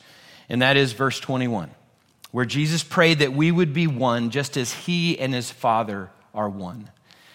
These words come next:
And as we begin that exploration, we're gonna look at something that Jesus talked a lot about during the Passover meal,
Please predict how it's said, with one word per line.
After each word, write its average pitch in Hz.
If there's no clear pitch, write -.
And 147
as 160
we 185
begin 170
that 208
exploration, 143
we're 143
gonna 226
look 202
at 151
something 160
that 127
Jesus 175
talked 170
a 131
lot 143
about 139
during 143
the 127
Passover 120
meal, 92